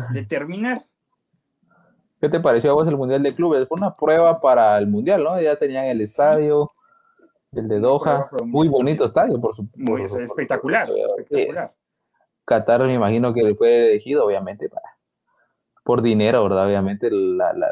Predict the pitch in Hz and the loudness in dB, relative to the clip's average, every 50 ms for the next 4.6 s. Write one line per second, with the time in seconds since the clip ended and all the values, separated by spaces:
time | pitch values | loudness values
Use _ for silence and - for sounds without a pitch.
0 | - - - 98 98 104 - 98 98 - - 107 107 107 117 107 101 104 107 104 | -4 -6 -6 -6 -6 -4 -4 -6 -4 -2 -2 -2 -2 0 0 0 0 0 0 0
1 | - 117 104 107 98 92 101 98 101 104 104 113 107 113 123 139 151 135 131 120 | -2 -2 0 0 0 2 2 2 2 2 2 0 0 2 2 4 4 2 2 0
2 | - - 139 151 180 196 - _ _ _ _ _ _ _ _ _ - 120 123 123 | 0 0 2 2 2 -2 -6 _ _ _ _ _ _ _ _ _ -4 -2 0 0
3 | 120 117 - 120 113 117 113 110 - 131 123 117 - 131 120 107 - - - 120 | 0 0 0 0 0 0 -2 -4 -4 -4 -2 0 0 -2 -2 -2 -6 -10 -6 -6
4 | 117 110 113 101 98 104 107 110 107 107 107 | -4 -2 -2 0 0 0 0 2 0 0 -2